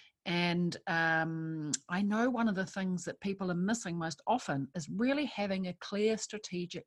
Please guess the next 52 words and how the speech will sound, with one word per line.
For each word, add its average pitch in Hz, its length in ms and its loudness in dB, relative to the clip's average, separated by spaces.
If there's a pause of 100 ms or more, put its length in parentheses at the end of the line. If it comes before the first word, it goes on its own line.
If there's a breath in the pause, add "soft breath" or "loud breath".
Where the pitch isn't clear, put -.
plan 175 460 -2 (340 loud breath)
or 160 140 -6
a 151 160 -8
growth 226 400 6
plan 156 340 -2
so 147 160 -8
you 185 160 0
know 196 320 2
what 208 200 2
you're 175 100 -2
doing 214 400 2
as 180 80 -4
the 180 100 -4
C 170 320 -4
E 170 60 -2
O. 180 140 0
Like, 156 200 -2
what 269 140 0
is 339 160 -4
the 254 80 -4
C 254 400 0
E 190 60 2
O 170 220 2 (400 soft breath)
job 185 240 2
role? 143 300 -4 (220 soft breath)
What 240 180 4
is 269 180 6
your 220 160 2
role? 135 300 2 (180 soft breath)
What - 200 -2
should 247 340 0
you 240 100 6
be 202 120 2
working 175 400 0
on? 139 260 0
What 185 160 -2
should 233 320 2
you 226 140 4
let 196 220 2
go? 151 200 2
What 185 220 -2
should 240 260 0
you 233 80 8
delegate? 175 540 0
A - 20 -10
lot 240 120 -2
of 226 40 -2
shoulds 214 260 -4
going 160 240 -2
on 151 140 0
there. 139 200 0 (120)
<laughs> 254 80 8